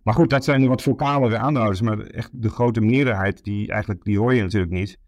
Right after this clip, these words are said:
En die, eh, ja, die stemmen gewoon met hun voeten. Dus die zeggen, "Ja, nee, eh, <laughs> wij zijn toch voor de rendementen." En, eh,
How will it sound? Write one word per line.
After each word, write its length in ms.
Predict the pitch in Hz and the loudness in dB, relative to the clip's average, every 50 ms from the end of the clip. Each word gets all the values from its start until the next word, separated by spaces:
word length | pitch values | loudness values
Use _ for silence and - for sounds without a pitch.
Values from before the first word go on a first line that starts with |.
| _ _ _ _ _ _ _ _ _ _ - | _ _ _ _ _ _ _ _ _ _ -6
En 160 | 101 98 98 | -4 -2 0
die, 340 | 104 117 117 113 107 98 95 | 2 2 2 4 4 4 4
eh, 280 | 95 95 92 92 - - | 2 2 0 -2 -4 -6
ja, 100 | - 101 | -4 -2
die 80 | 107 95 | -2 -2
stemmen 240 | 87 - 117 104 98 | 0 0 0 2 2
gewoon 160 | 90 107 104 | 2 2 2
met 80 | 98 92 | 2 0
hun 80 | 92 | -2
voeten. 320 | - - 139 139 147 139 120 | -2 -4 -4 0 0 0 -2
Dus 160 | 104 95 - | -2 -4 -4
die 120 | - 98 | -4 -2
zeggen, 380 | 92 104 101 90 107 98 92 95 | 0 0 0 0 0 0 0 2
"Ja, 220 | 104 107 101 98 | 2 2 2 2
nee, 280 | 98 98 95 92 87 - | 2 0 0 -2 -2 -4
eh, 160 | 87 90 90 87 92 107 - - | -4 -6 -6 -8 -10 -14 -20 -18
<laughs> 460 | 101 - - - - - _ _ _ | -14 -12 -12 -12 -14 -16 _ _ _
wij 180 | - 95 107 110 | -2 2 2 4
zijn 160 | 90 120 101 | 4 2 2
toch 180 | 82 127 - - | 0 0 -2 0
voor 120 | - 117 | 2 2
de 80 | 104 104 | 4 4
rendementen." 600 | 104 107 110 107 113 123 135 127 - 101 110 - | 4 4 4 4 2 2 0 -2 -2 -2 -2 -2
En, 220 | 90 101 101 104 | -2 -2 -2 -2
eh, 180 | 98 98 98 | 0 0 0